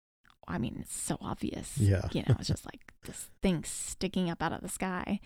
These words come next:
Speaker 2: Yeah.
Speaker 1: But it was really, it, it was started in the eighteen eighties, and it's still happening, still being finished.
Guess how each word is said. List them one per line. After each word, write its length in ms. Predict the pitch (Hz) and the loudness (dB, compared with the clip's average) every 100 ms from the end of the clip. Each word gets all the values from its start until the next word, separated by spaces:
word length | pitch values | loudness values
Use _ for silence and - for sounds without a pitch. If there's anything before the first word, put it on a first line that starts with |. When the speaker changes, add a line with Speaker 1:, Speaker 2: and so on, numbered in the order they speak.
| 143 | 2
Speaker 2:
Yeah. 220 | 92 85 - | 2 2 6
Speaker 1:
But 180 | 220 - | 6 8
it 180 | 277 277 | 6 8
was 260 | 285 262 - - | 8 8 4 0
really, 560 | 180 202 208 208 208 - 214 | 4 6 8 8 6 6 6
it, 60 | - | 8
it 120 | 226 | 8
was 140 | 240 | 6
started 340 | - 233 247 254 | 6 6 8 10
in 120 | 220 | 10
the 100 | - | 8
eighteen 360 | 196 - 208 - | 0 2 2 4
eighties, 680 | 190 196 - - 196 - - | 2 2 2 2 0 -2 0
and 280 | 202 196 196 | 4 4 4
it's 140 | 170 - | 0 -2
still 640 | - - 247 269 302 277 | -4 0 4 6 8 6
happening, 640 | 220 196 190 - 185 175 | 4 2 2 2 0 -2
still 500 | - - 254 285 285 | -4 2 6 6 6
being 260 | 247 247 208 | 6 6 4
finished. 720 | - 196 180 180 190 - | 0 -2 -2 -4 -6 -8